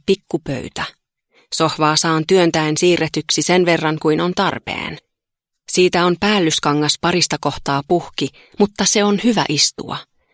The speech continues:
Istun, suljen silmäni, ihmettelen, miksi teen kaikkea tätä ja onko se välttämätöntä.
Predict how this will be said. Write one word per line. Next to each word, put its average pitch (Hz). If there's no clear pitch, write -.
Istun, 151
suljen 170
silmäni, 143
ihmettelen, 185
miksi 214
teen 147
kaikkea 139
tätä 139
ja 185
onko 220
se 160
välttämätöntä. -